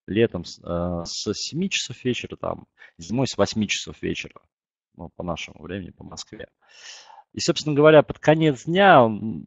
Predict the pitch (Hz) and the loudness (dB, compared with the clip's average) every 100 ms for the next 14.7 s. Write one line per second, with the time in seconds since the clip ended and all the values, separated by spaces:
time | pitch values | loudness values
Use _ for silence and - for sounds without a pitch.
0 | - 113 - 143 143 110 98 98 120 101 | -8 -8 2 6 8 6 4 0 -2 -2
1 | 92 90 117 127 - 87 98 95 - 82 | -8 -8 -2 -2 -2 -8 -8 -8 -8 -8
2 | 82 - 73 73 80 - - _ _ _ | -8 -10 -14 -12 -14 -16 -20 _ _ _
3 | _ _ 101 117 117 - 110 156 117 - | _ _ 0 4 4 0 -6 -4 -6 -2
4 | 113 117 120 - 143 - 95 107 92 - | 0 0 -2 -6 -6 -2 -2 -2 -4 -8
5 | 87 78 85 - - - 80 - 82 _ | -12 -6 -6 -6 -20 -12 -12 -12 -20 _
6 | 85 82 85 90 76 82 - _ - - | -10 -8 -8 -10 -10 -14 -16 _ -20 -20
7 | _ 110 107 110 101 92 113 131 120 110 | _ 0 0 0 -2 0 0 2 0 0
8 | 131 101 117 - 151 110 98 - 87 90 | 0 4 2 2 -4 2 0 0 -6 -6
9 | - 92 120 - 98 87 95 95 85 98 | -4 -2 -2 -4 -10 -10 -10 -10 -10 0
10 | 123 101 80 _ _ _ _ _ _ _ | 4 4 4 _ _ _ _ _ _ _
11 | _ _ _ 101 104 104 104 98 95 98 | _ _ _ 4 6 8 8 8 6 4
12 | - 90 135 156 - 95 80 _ _ - | 0 -6 2 2 2 -4 -4 _ _ -2
13 | - 113 113 143 104 82 90 101 113 85 | 4 4 4 0 0 0 -4 2 2 0
14 | 85 113 165 170 90 - | -4 0 0 2 -2 -2